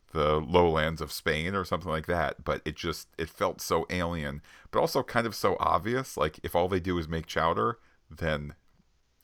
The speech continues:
it just feels like it's a very natural yet alien thing. Um, we see in the chowder that it, it's kinda moving. A squid jumps out, alien style. Pete, I guess they didn't get enough references to the alien films,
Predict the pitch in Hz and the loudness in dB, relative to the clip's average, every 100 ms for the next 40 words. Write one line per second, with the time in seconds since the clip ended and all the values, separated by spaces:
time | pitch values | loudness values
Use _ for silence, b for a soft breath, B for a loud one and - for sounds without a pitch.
0 | - 80 - - 101 87 85 80 76 80 | -6 -4 -4 -4 0 0 2 -2 -2 0
1 | 82 80 80 80 - 78 73 - 78 78 | 2 2 0 0 0 -2 -2 -4 -6 -6
2 | 71 65 - 82 76 78 - b b b | -8 -8 -6 -4 -4 -10 -16 b b b
3 | b b 87 82 78 78 80 - - 101 | b b -2 0 0 -4 -8 -12 -4 -4
4 | - 143 117 - 104 95 95 95 87 80 | -2 -4 -4 0 6 6 6 2 0 -2
5 | 76 80 - - - 87 73 80 95 95 | -4 -6 -10 -10 -6 -4 -2 -2 -2 -2
6 | 92 95 - b b - - - 110 107 | -6 -8 -14 b b -6 -4 0 0 2
7 | 107 92 - 87 90 - - 92 98 101 | -2 -4 -2 0 2 0 -2 0 0 -2
8 | 101 - 95 98 101 95 120 123 - 104 | -2 2 4 6 4 2 -4 -4 0 0
9 | 95 104 101 - 107 101 98 87 87 87 | 0 -2 -2 -2 -4 -2 -4 -2 -2 -2
10 | 80 80 78 - 80 - 71 67 - - | -2 2 2 2 -6 -6 -4 -6 -10 -16
11 | B B B - 80 76 82 80 80 78 | B B B 0 0 0 -2 0 0 0
12 | 76 73 76 69 69 67 - | -6 -4 -4 -2 -4 -8 -10